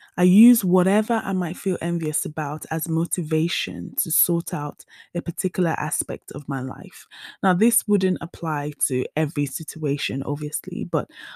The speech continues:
for example, if someone has just gained a qualification, um, that I've always wanted to get, you know, instead of thinking how perfect their life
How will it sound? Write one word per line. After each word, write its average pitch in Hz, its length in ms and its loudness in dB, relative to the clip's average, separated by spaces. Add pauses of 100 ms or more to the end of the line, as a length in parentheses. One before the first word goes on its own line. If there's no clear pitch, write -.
(100)
for 190 120 2
example, 196 520 2
if 175 140 -2
someone 226 500 4
has 190 180 -2
just 165 300 -4
gained 151 480 2
a 156 60 -6
qualification, 156 1160 -6 (600)
um, 135 460 -4 (260)
that 156 100 0
I've 160 160 0
always 180 400 6
wanted 151 400 0
to 160 100 -6
get, - 320 -6 (720)
you 156 120 -2
know, 135 300 -2
instead 240 280 6
of 220 120 4
thinking 190 520 2
how 180 340 0
perfect - 560 -4
their 160 180 -2
life 147 320 -4